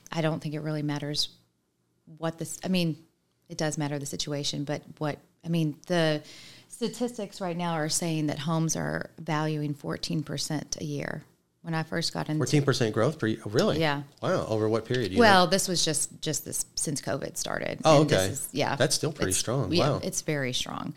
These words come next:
Speaker 2: Yeah.
Speaker 1: But, I mean, it's usually three percent, you
Speaker 2: Yeah.
Speaker 1: know? So that's what you can
Speaker 2: So
Speaker 1: typically
Speaker 2: historically, you've seen real estate, residential, re-, single-family home, that kind of stuff is about three percent a
Speaker 1: I,
Speaker 2: year
Speaker 1: that's
Speaker 2: over the
Speaker 1: what I
Speaker 2: long
Speaker 1: used
Speaker 2: run.
Speaker 1: to always
Speaker 2: That
Speaker 1: do
Speaker 2: sounds about
Speaker 1: until
Speaker 2: right.
Speaker 1: two thousand sixteen, and then I, statistics kind of went out the window, and they're,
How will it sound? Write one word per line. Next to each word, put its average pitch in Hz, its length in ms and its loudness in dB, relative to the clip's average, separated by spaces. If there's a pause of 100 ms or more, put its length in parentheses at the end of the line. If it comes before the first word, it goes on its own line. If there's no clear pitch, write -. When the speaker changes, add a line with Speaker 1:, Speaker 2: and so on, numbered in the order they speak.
(120)
Speaker 2:
Yeah. 95 200 -2 (120)
Speaker 1:
But, 185 120 0
I 175 40 2
mean, 170 160 2
it's 160 140 2
usually 160 260 -2
three 147 160 -8
percent, - 400 -8 (320)
you - 120 -2
Speaker 2:
Yeah. 156 80 0
Speaker 1:
know? 151 180 -2 (200)
So 151 380 -4
that's 165 180 0
what - 80 -2
you - 80 -4
can 147 160 -6
Speaker 2:
So - 200 4
Speaker 1:
typically 120 120 4
Speaker 2:
historically, 131 680 4
you've 110 160 2
seen 110 260 2
real 107 240 2
estate, 101 380 0
residential, 107 600 2
re-, 95 200 -4
single-family 101 580 -2
home, 98 180 -2
that 95 140 -2
kind 98 160 -4
of 92 80 -6
stuff 95 320 -4
is 95 120 -6
about 98 220 -2
three 107 180 0
percent 98 340 -2
a - 20 -2
Speaker 1:
I, 98 40 -2
Speaker 2:
year 98 200 0
Speaker 1:
that's 208 160 0
Speaker 2:
over - 60 2
the 180 80 0
Speaker 1:
what - 20 2
I - 40 0
Speaker 2:
long 165 80 2
Speaker 1:
used 190 180 2
Speaker 2:
run. - 80 -2
Speaker 1:
to - 40 0
always 156 340 -2
Speaker 2:
That 160 80 2
Speaker 1:
do 147 40 0
Speaker 2:
sounds 131 300 4
about 165 140 2
Speaker 1:
until 160 100 2
Speaker 2:
right. 95 160 -2
Speaker 1:
two 190 140 -4
thousand 151 340 -2
sixteen, 147 460 -4
and 139 120 0
then 143 160 0
I, 139 160 -2
statistics - 640 -4
kind 143 240 -6
of 135 80 -6
went 139 140 -2
out 139 100 -6
the 143 80 -8
window, 139 380 -2
and 151 100 -2
they're, 147 220 -6